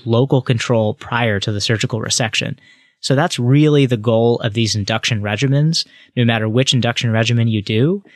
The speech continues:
It's to make sure that you have good systemic disease control and local disease control prior to a surgical resection so that these patients don't develop metastatic disease down the line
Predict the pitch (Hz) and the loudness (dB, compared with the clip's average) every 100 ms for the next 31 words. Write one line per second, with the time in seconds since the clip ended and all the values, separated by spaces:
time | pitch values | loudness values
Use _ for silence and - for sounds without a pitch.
0 | _ _ 120 - 120 120 147 - 143 143 | _ _ -8 -4 0 0 0 0 2 2
1 | 131 120 107 113 110 - 117 110 - - | 0 -2 0 -2 -4 -2 -2 0 -6 -2
2 | 117 131 - 139 151 147 156 - 160 156 | 0 -2 -2 0 0 2 -2 -2 0 0
3 | 165 - _ _ - 107 107 143 139 117 | 0 -4 _ _ -10 -4 0 0 0 0
4 | 104 107 104 117 - 117 104 101 - - | 0 0 0 -4 -2 0 0 -2 -4 -2
5 | 131 139 131 110 - 113 123 113 - - | 0 0 0 0 0 -2 -2 -4 -2 -4
6 | 120 - 175 175 - _ _ _ - 139 | -4 -2 0 0 -4 _ _ _ -6 -2
7 | 135 123 117 131 139 - 123 - 107 - | 0 0 -2 0 0 0 -2 0 -2 -2
8 | 120 123 120 120 110 113 117 123 135 120 | -4 -2 -2 -2 -2 -2 0 0 0 -2
9 | 117 107 117 117 117 113 117 101 101 101 | -4 -2 0 0 0 -2 0 -2 -4 -4
10 | 143 185 | -2 -4